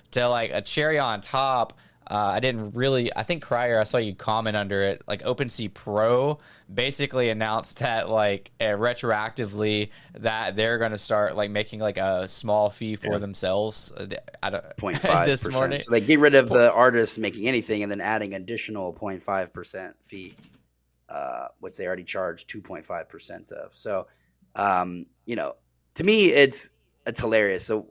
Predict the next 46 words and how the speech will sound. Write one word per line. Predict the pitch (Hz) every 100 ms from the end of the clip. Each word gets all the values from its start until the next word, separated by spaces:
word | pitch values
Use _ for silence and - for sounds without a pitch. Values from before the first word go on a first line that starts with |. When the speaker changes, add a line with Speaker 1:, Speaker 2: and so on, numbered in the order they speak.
| 82
Speaker 2:
uh, | 120 95
I | 127
have | 156
another | 139 135
podcast | 139 131 127 123 110
called | 120 110
Old | 80 120 110
Dog | 113 110
New | 98
Tricks, | 90 127 123 -
where | 101
it's, | -
like, | 98 92
a |
super | 87 - 123 113
intro | - 110 - 117 104 101
to | - 87
basic | - 101 - 95
crypto, | - 104 - 104 104 107 104 _ _ -
uh, | 98 90
with | 95 90
a | 90 87
seventy-year-old | 82 104 98 95 92 95 98 101 _ _ _ _ -
and | 80 76
teaching | - 95 92
him |
how | 95
to, | 87 78 _
how | -
to | 82
learn | 80 90 82
the | 92
crypto. | 107 92 107 107 107 _
And, | - 95 95 92
uh, | 98 92 85 _ _ _ _ _
he | 143 156
has | 135 127 113
some | 110
really | 131 120
good | 104
insight | 113 113 95
on | 90 90
one | 90
of |
our, | 85 82
our, | 92 85 80